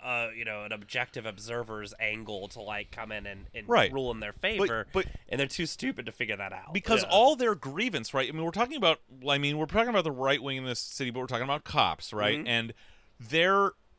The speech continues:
Speaker 2: all, their politics is based on an insane fantasia of grievance, right? Like,
Speaker 1: Oh, yeah,
Speaker 2: an,
Speaker 1: yeah.
Speaker 2: an absolutely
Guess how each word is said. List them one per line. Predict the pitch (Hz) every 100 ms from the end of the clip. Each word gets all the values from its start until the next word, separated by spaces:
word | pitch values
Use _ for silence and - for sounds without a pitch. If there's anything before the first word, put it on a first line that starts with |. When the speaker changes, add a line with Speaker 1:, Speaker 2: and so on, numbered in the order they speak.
| _ -
Speaker 2:
all, | 151 180
their | 151 185
politics | - 208 240 - 156 -
is | 143 113
based | 139 147 - -
on | 139 123 117 - _ _
an | 151
insane | 139 131 - - - 175 180 175 165 - -
fantasia | 139 135 - 139 123 120 - 107 98
of | 104 92
grievance, | 101 104 82 57 50 - 95
right? | 104 101 -
Like, | 110 104
Speaker 1:
Oh, | 165
yeah, | 117
Speaker 2:
an, | 92 90
Speaker 1:
yeah. | 135
Speaker 2:
an | 131
absolutely | 143 156 175 147 170 156 143 143 139